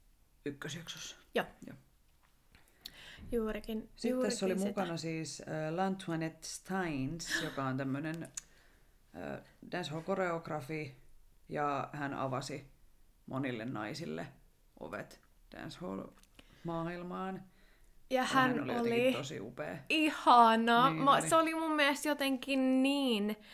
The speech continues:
Speaker 1: Niin.
Speaker 2: et siitä huomasi, et hänellä on paljon kokemusta, et hän on nähnyt niin paljon.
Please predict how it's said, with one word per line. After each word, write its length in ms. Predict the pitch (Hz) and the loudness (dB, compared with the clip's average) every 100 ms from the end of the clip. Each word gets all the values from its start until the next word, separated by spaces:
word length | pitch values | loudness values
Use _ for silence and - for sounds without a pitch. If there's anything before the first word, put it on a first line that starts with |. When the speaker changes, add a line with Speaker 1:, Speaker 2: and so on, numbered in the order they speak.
| - | -18
Speaker 1:
Niin. 480 | 175 170 165 175 165 - - _ _ _ _ _ | -14 -12 -10 -12 -16 -20 -20 _ _ _ _ _
Speaker 2:
et 240 | 220 220 - _ _ - | -4 -4 -14 _ _ -4
siitä 280 | - 220 220 | 2 4 4
huomasi, 520 | 240 262 247 208 208 | 6 8 8 4 0
et 200 | 202 - - - | -4 -6 -18 -8
hänellä 360 | - 214 196 196 | -2 0 0 0
on 120 | 202 | 0
paljon 260 | 208 196 | 0 0
kokemusta, 640 | 196 202 233 240 240 - 269 254 | -2 -2 0 -2 -2 -2 -2 -2
et 140 | 214 208 | -4 -2
hän 220 | 226 214 | -2 0
on 120 | 208 | 2
nähnyt 380 | 214 214 202 190 | 4 2 2 -2
niin 280 | 185 185 190 | -2 -4 -2
paljon. 580 | 196 190 190 190 190 | 0 2 2 0 -2